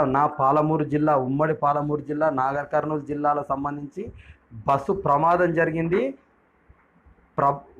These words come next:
ఉద్యోగ పరీక్ష రాయనటువంటి సోదరులు ఎంతమంది ఉన్నారు, గంతమందికి ఏ విధమైనటువంటి భద్రత చేస్తావో ఆ భద్రత చేసిన తర్వాతనే రేపు పొద్దు ఎలక్షన్ రావాలి. అయ్యా, నీ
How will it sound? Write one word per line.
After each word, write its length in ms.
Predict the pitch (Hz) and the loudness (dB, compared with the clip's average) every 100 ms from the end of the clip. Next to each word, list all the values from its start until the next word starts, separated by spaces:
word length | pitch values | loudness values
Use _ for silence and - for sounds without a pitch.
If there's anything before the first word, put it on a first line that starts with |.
| 131 | -4
ఉద్యోగ 340 | 127 165 190 190 127 123 117 - | 0 2 2 0 -4 -12 -6 -2
పరీక్ష 280 | 151 156 180 | -2 0 2
రాయనటువంటి 540 | 165 165 165 165 160 160 - | 4 2 2 -2 -4 -6 -2
సోదరులు 360 | 156 170 156 139 | 0 2 2 0
ఎంతమంది 360 | 143 156 160 160 | 0 0 -2 -2
ఉన్నారు, 160 | 165 175 | -4 -2
గంతమందికి 640 | 143 143 151 151 151 160 220 254 - _ 120 143 | -2 0 -4 -4 -6 -10 -10 -12 -16 _ 0 2
ఏ 40 | 175 | 2
విధమైనటువంటి 580 | 185 180 180 175 160 160 123 | 2 2 2 2 0 -2 0
భద్రత 300 | 135 160 165 151 | 0 0 -2 -6
చేస్తావో 260 | 151 170 165 135 | -4 -2 0 -2
ఆ 20 | 123 | -2
భద్రత 280 | 127 151 156 135 | -2 -2 -2 -4
చేసిన 220 | 151 156 147 | -4 -2 0
తర్వాతనే 480 | 147 143 151 165 262 - - - 135 | 2 0 0 -2 -4 -8 -16 -2 0
రేపు 160 | 147 143 | 0 0
పొద్దు 180 | 147 170 | 2 2
ఎలక్షన్ 380 | 151 151 170 151 | 2 2 0 2
రావాలి. 360 | 151 147 139 113 - - - - - - _ - 127 | 4 4 2 -2 -8 -16 -18 -16 -20 -20 _ -4 0
అయ్యా, 240 | 147 165 151 117 - - 123 | 2 4 4 2 -4 -8 -2
నీ 100 | 139 | 0